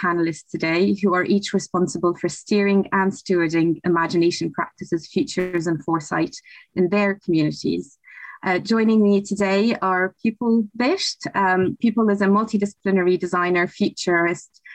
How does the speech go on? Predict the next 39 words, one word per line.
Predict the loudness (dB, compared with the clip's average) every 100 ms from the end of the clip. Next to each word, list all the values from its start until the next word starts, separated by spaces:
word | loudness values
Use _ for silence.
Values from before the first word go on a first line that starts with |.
| -4
and | -2
the | -2
founder | -2 0 2 2
of | 0 -2
Decolonizing | -2 -2 0 0 2 0 0 0
Futures | 0 -4 -2 -2 0
Initiative, | 2 2 -2 -6 -6 -6 -2
for | 0
which | 0 -2
she | -2 0
won | 0 0
the | 0
inaugural | 0 2 2 2 0 2 0 -2 -8 _
Joseph, | 0 0 0 -4
Joseph | -2 0 0 -2 -4
Jaworski | -2 0 0 -2 -4 0
Next | 0 -2 -4
Generation | -2 0 -2 0 -2
Foresight | -2 -4 -2 -6 -6
Practitioners | -12 -8 -6 -4 -2 -2 -2
Award | -4 -2 -2 -2
in | -4
two | -2
thousand | -2 -2 -2
eighteen. | -4 -2 0 0 0 -8 -12 -4
Welcome, | -2 -2 -2 0
Pupil. | -2 -2 0 -2 _ _ _ _ _ _ _ -2
Um, | 0 2 2
also | 0 0
joining | -2 -2 0 2
me | 4 2 0
is | -4
Jeff | -4 -4 0
Mulgin. | 2 2 0 2 2 0 -4 -20 -10 -4
Jeff | -2 -2
is | -4
Professor | -2 -2 -2 0 -2
of | -2
Collective, | 0 0 -2 -4 -2 -2